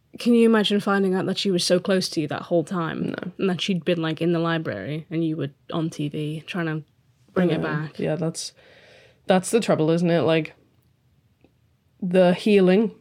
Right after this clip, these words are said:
Speaker 2: afterwards
Speaker 1: Yeah.
Speaker 2: is just as hard as the, you know, for the, for the family, is just as hard as the not knowing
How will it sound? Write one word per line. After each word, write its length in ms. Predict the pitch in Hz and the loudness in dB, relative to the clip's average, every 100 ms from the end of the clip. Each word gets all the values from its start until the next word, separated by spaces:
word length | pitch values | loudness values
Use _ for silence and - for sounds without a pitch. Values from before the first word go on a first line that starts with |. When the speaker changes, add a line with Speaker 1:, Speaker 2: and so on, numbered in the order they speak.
| - | -6
Speaker 2:
afterwards 760 | - 196 190 233 233 180 - - - | 0 0 2 4 4 2 -8 -14 -8
Speaker 1:
Yeah. 260 | 202 180 170 | -4 0 2
Speaker 2:
is 200 | 190 170 | 2 2
just 320 | 190 180 - | 0 0 -2
as 100 | 180 | 0
hard 320 | 175 170 160 | 2 2 2
as 180 | 170 170 | 0 -2
the, 420 | 165 156 156 156 - _ _ _ _ _ _ _ | -2 0 0 -2 -8 _ _ _ _ _ _ _
you 120 | 175 | -6
know, 100 | 156 | -6
for 180 | - 214 | 2 2
the, 120 | 180 | 2
for 100 | 214 | 2
the 120 | 185 | 2
family, 440 | 175 151 156 170 175 | 2 0 2 2 2
is 140 | 160 | 0
just 260 | - 165 - | -4 -8 -8
as 60 | |
hard 240 | - 151 147 | -4 -2 0
as 120 | 160 | -2
the 120 | 151 | -2
not 200 | 151 143 | -2 -2
knowing 360 | 139 143 147 | -2 -2 -2